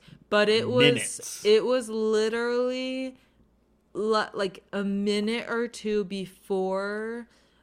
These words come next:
Speaker 1: I was, like, heading home and pulling into our place.
Speaker 2: And that's not to say you would have
Speaker 1: So
Speaker 2: been shot at or
Speaker 1: No,
Speaker 2: anything,
Speaker 1: and we
Speaker 2: but,
Speaker 1: don't, you
Speaker 2: like
Speaker 1: never know.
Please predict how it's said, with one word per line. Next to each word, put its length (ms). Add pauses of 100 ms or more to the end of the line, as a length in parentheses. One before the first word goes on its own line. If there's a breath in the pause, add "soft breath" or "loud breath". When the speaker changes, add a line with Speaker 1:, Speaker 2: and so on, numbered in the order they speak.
(200 soft breath)
Speaker 1:
I 800 (200)
was, 380
like, 220
heading 520
home 640
and 180
pulling 380
into 640 (280)
our 340
place. 400
Speaker 2:
And 100
that's 200
not 200
to 80
say 180
you 300
would 100
have 160
Speaker 1:
So 60
Speaker 2:
been 300
shot 420
at 200
or 60
Speaker 1:
No, 360
Speaker 2:
anything, 160
Speaker 1:
and 80
we 80
Speaker 2:
but, 60
Speaker 1:
don't, 180
you 60
Speaker 2:
like 80
Speaker 1:
never 260
know. 580